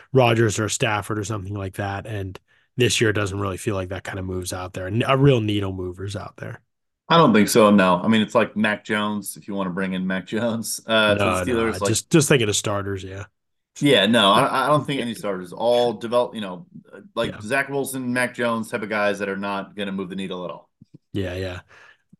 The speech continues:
Speaker 1: Did, what happens with Daniel Jones this offseason?
Speaker 2: I think New York is gonna bring in, like, a Brissett te-, level guy.
Speaker 1: Mm-hmm.
Speaker 2: Same thing. High incentives. If he plays, he makes a bunch of money.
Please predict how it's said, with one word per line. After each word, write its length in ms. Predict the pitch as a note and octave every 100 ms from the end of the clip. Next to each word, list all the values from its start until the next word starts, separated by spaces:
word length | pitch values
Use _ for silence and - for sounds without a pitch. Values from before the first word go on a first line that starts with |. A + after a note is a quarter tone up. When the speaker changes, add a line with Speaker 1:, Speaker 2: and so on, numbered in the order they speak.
| _ _ - D3 -
Speaker 1:
Did, 280 | C#3+ A#2+ C#3
what 180 | C3 F3+
happens 340 | F#3 G3+ F#3
with 100 | D#3
Daniel 280 | A#2 C3 A#2
Jones 340 | G#2 G#2 E2+ -
this 140 | F#2+
offseason? 500 | F2 E2+ - G2+ A2+ _ _ _ _ _ _ _ _ _ _ _ _ _ _ _ _ _ -
Speaker 2:
I 140 | C3
think 240 | D3 F#3+ F#3
New 80 | E3+
York 300 | D3+ D3 D3
is 100 | A#2+
gonna 160 | B2
bring 260 | G#2 A#2+ A#2+
in, 340 | A#2+ A2+ A2
like, 200 | G#2+ A2
a 60 | G#2
Brissett 460 | G2 - B2+ A#2 -
te-, 120 | -
level 320 | A2 A2+ G#2
guy. 420 | F#2+ G2 F#2 F#2 F2+
Speaker 1:
Mm-hmm. 600 | _ _ _ _ - F#2+
Speaker 2:
Same 260 | C#3+ B2
thing. 180 | F2+ E2+
High 180 | B2 C#3+
incentives. 600 | C3+ C#3+ B2+ B2 A#2+ G#2
If 60 |
he 80 | A2
plays, 360 | - C3 B2+ A2+
he 60 |
makes 160 | A#2 G#2
a 60 | G#2+
bunch 220 | A2+ -
of 80 | G#2+
money. 500 | G#2 G#2 G2+ G2